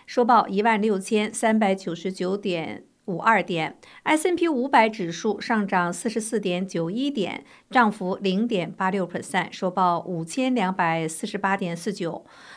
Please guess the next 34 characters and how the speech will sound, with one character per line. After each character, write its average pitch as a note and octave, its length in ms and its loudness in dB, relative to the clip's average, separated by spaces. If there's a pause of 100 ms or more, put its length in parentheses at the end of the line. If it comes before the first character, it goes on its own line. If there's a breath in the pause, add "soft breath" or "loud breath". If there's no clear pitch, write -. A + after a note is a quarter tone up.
费 E4+ 160 2
半 E4+ 240 8
呢， B3 160 8
今 A#3+ 200 2
天 A#3+ 180 4
上 A#3+ 240 2
涨 E3+ 180 0
了 F3+ 80 -4
四 F3+ 160 -6
十 G#3+ 160 -2
八 G3+ 220 0
点 F3 240 -2
零 E3+ 180 -4
七 C4+ 240 -2
点， G#3+ 300 -2
涨 F#3 240 0
幅 F3+ 240 -4
零 F#3 240 -2
点 G3 180 -2
九 F3+ 140 -4
九 F3 160 -4
percent， F3 480 -2
收 G3+ 180 -4
报 F#3+ 240 2
四 F#3 160 -6
千 A#3 300 -2
八 A#3 220 0
百 D#3+ 240 0
九 D#3+ 240 -6
十 F3+ 160 -6
九 F3 200 -4
点 F3+ 240 -4
九 E3 240 -4
五。 F#3+ 480 -2